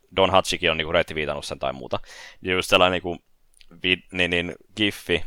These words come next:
tai video itse asiassa, niin, niin, missä o-, pelataan Valoranttia, ja kun sieltä tuli niitä savuja, ulti-, ulta ja sun muuta, kaikki vaan räjähtelee samaan aikaan, niin mä katsoin sitä taas silleen, niinku, me puhuttu pelaat komilla ja muuta, että kaikki on silleen, että vitsi, tää on, niinku, C S O,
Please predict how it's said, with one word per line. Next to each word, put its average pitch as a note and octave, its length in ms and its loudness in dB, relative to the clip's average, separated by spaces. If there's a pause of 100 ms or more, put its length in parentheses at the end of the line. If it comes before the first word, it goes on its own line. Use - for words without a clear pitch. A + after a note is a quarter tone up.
(120)
tai E2 140 4
video D#2+ 240 2
itse D2 180 -4
asiassa, - 280 -6
niin, D2+ 160 -6
niin, D#2 80 -6
missä D#2+ 260 2 (180)
o-, - 220 -8
pelataan D#2 320 4 (180)
Valoranttia, F#2 580 4 (380)
ja E2+ 160 -6
kun F2+ 100 -8
sieltä F#2 180 2
tuli F2 120 -2
niitä E2+ 140 -4
savuja, F#2+ 460 6 (100)
ulti-, G2 460 0
ulta G2+ 300 2
ja E2+ 120 6
sun F2+ 160 -4
muuta, E2+ 240 0
kaikki G2 300 6
vaan E2+ 140 6
räjähtelee E2+ 420 6
samaan E2+ 260 4
aikaan, G#2+ 240 2 (420)
niin G2 180 2
mä B2+ 60 10 (260)
katsoin C3+ 280 8
sitä G2+ 140 6
taas F#2+ 200 6
silleen, F#2 260 4
niinku, F2+ 180 -4
me F#2 100 -6
puhuttu F#2+ 440 -6 (300)
pelaat F#2 280 6
komilla E2 280 2
ja E2 40 4
muuta, E2 340 0
että - 140 -2
kaikki E2+ 240 2
on D2+ 60 -2
silleen, D#2 120 0
että - 100 -4
vitsi, D#2 180 -10
tää C#2+ 120 -2
on, C#2+ 60 -4
niinku, C#2+ 140 -8
C - 140 -4 (100)
S - 160 -6
O, D#2 140 -4